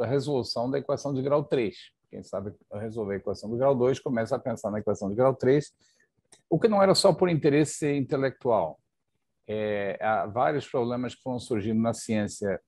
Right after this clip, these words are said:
ainda na, na Idade Antiga, na Antiguidade e na, e na Idade Média, levavam a questões cuja formulação se traduz por equações de grau três. O problema da duplicação do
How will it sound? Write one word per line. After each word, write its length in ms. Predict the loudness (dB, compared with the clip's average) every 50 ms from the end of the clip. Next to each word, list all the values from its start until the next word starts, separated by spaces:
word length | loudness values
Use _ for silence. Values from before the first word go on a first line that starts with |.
| _ _ _ -8
ainda 340 | -6 -4 -2 0 0 0 0
na, 300 | 0 0 0 0 -2 -2
na 100 | -4 -4
Idade 320 | -2 -2 -2 -2 0 -2
Antiga, 440 | -2 -2 -4 -4 -4 -4 -4 -4 -4
na 100 | -4 -4
Antiguidade 600 | -6 -4 -2 0 0 2 2 4 2 2 2 -2
e 40 | -4
na, 220 | -4 -4 -4 -6
e 60 | -4 -4
na 100 | -4 -2
Idade 320 | 0 0 -2 -2 0 -2
Média, 400 | -2 0 0 0 -2 -2 -4 -6 _ _ _ _ _ _ _ _ 0
levavam 640 | 2 4 4 6 8 8 8 8 6 4 2 0 0
a 300 | 0 2 2 2 2 0 -6 _ _ _
questões 920 | -2 -2 -2 -2 -6 -2 -2 0 0 0 -2 -4 -4 -6 -8 -12 -16 _
cuja 320 | 0 2 2 4 2 2
formulação 720 | 0 0 -2 -2 -2 -2 -2 -2 -4 -4 -6 -4 -4 -4 -4
se 140 | -6 -10 -6
traduz 400 | -2 -2 0 0 0 0 -2 -2
por 140 | -2 -2 -4
equações 440 | -4 -2 -4 -6 -4 -4 -4 -2 -2
de 60 | -2 0
grau 200 | 0 0 -2 0
três. 260 | 0 0 0 0 -2 -8 _ _ _ _ _ _ _ _ _ _ _ _ _ _ _ _ _ _
O 60 | -18 -8
problema 360 | -4 -2 0 0 0 0 -2
da 100 | -2 -4
duplicação 640 | -4 -4 -6 -6 -6 -8 -4 -4 -6 -4 -4 -8
do 140 | -8 -8 -8